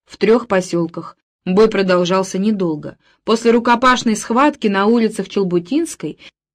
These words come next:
и короткой перестрелки под двумя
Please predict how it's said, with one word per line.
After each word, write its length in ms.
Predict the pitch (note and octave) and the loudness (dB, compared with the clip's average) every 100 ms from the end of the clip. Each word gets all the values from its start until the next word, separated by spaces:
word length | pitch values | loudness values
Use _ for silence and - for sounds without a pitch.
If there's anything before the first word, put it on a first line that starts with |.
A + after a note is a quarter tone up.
| _ _ | _ _
и 100 | - | -8
короткой 480 | G#3+ B3 C#4 D#4 - | 0 2 4 2 0
перестрелки 680 | A3+ A#3 A#3 - B3 C#4 B3 | 0 0 0 0 2 2 0
под 180 | A3 G#3 | 0 0
двумя 460 | F#3+ G#3+ A3+ A#3+ | 2 4 4 4